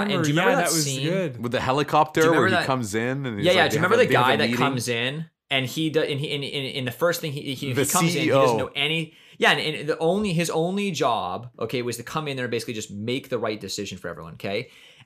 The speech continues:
Speaker 2: And without having, you know, and it's funny 'cause he's like, he, he, he's like, "Tell me in plain English. I don't care," uh, you know, he doesn't know how to trade stocks. He doesn't know, you know,
Speaker 3: <laughs> No.
Speaker 2: any of the technical sides.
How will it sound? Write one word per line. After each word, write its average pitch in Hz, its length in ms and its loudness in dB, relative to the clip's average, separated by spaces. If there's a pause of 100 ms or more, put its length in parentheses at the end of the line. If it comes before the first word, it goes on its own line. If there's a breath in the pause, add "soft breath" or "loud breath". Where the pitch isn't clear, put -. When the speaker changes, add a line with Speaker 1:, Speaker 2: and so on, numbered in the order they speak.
Speaker 2:
And 143 400 -2
without 143 280 0
having, 151 380 -4
you 123 200 -12
know, 117 160 -4
and - 100 -12
it's 143 200 -4
funny 151 200 -2
'cause - 120 -8
he's 131 140 -4
like, 147 140 -2
he, - 100 -10 (160)
he, 131 240 -18
he's 123 180 -8
like, 123 220 -2
"Tell 143 200 -6
me 147 120 -8
in 127 80 -8
plain 120 240 -8
English. 101 420 -10
I 107 80 -4
don't 127 400 -6 (140)
care," 117 640 -4
uh, 107 40 -6
you 113 80 -8
know, 98 160 -6 (300 soft breath)
he 151 120 -2
doesn't 165 140 0
know 147 80 -4
how 151 80 -2
to 131 60 -2
trade 123 320 -2
stocks. 104 420 -4
He - 80 -4
doesn't 127 200 -4
know, 123 280 -4
you - 60 -6
know, 104 100 -4
Speaker 3:
<laughs> - 20 -2
No. - 40 -2
Speaker 2:
any 113 80 -4
of 110 40 -6
the 110 60 -6
technical 104 380 -6
sides. 104 280 -4